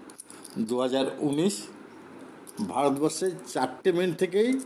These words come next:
প্রত্যেক বছরই ছাপিয়েছে, দু হাজার এগারো থেকে দু হাজার উনিশ, বোম্বে, ক্যালকাটা, হায়দ্রাবাদ, নয়ডা। চারটে মিন্ট থেকেই প্রত্যেক বছর ছাপিয়েছে, এগারো থেকে উনিশ অবধি। এর মধ্যে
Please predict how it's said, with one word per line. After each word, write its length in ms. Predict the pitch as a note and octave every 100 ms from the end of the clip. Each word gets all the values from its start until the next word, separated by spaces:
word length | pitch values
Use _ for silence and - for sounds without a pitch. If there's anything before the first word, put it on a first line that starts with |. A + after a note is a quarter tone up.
| - - - -
প্রত্যেক 340 | B2+ B2 D#3+
বছরই 320 | D#3 D#3+ A3 D4
ছাপিয়েছে, 560 | - G#2+ G#2+ F#2 D2+ - - - - - -
দু 200 | G#2 A#2
হাজার 260 | A2+ B2
এগারো 380 | A2 B2+ C3 C#3+ C#3
থেকে 200 | D#3+ F3+
দু 200 | B3 A#2+
হাজার 240 | A#2 B2 A#2+
উনিশ, 320 | A#2+ G#3+ - - - - - - - -
বোম্বে, 440 | B2 B2+ C3 C#3
ক্যালকাটা, 580 | C3+ B2 B2 B2 A#2+ C#3+
হায়দ্রাবাদ, 560 | C#3+ A2 A2+ B2 B2+ G3+ -
নয়ডা। 360 | A#2+ G#2 E2 C2+ - - - - - - - - - - - - - - -
চারটে 360 | C3 B2+ - D#3
মিন্ট 220 | D#3+ D#3
থেকেই 320 | D#3 F3 B3+ -
প্রত্যেক 320 | C#3 - D3+
বছর 320 | D3+ D3+ G3 B3 - - - - - - -
ছাপিয়েছে, 500 | A#2+ A#2+ D3 D#3 F#3+
এগারো 320 | C3+ C3 C#3
থেকে 260 | C3+ D#3+ F#3
উনিশ 280 | C3 B2 A2+
অবধি। 280 | G2 C#3 C4+ - - - - - - - - - -
এর 220 | D3 D#3+
মধ্যে 480 | E3+ F#3 D#3+ F#3 A#3